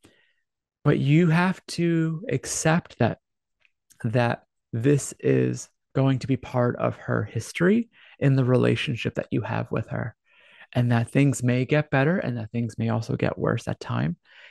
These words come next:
'cause that's every relationship. And so you have to be willing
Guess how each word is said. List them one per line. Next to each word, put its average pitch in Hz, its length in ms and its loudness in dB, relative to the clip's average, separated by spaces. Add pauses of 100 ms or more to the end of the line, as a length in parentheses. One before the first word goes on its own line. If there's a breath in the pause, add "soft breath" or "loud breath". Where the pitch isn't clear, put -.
(100)
'cause 117 120 0
that's 120 240 -2
every 131 280 4
relationship. 117 760 -2 (720 soft breath)
And 127 180 4
so 110 420 4 (640)
you 139 220 6
have 160 260 4
to - 100 -12
be 156 160 2
willing 123 680 0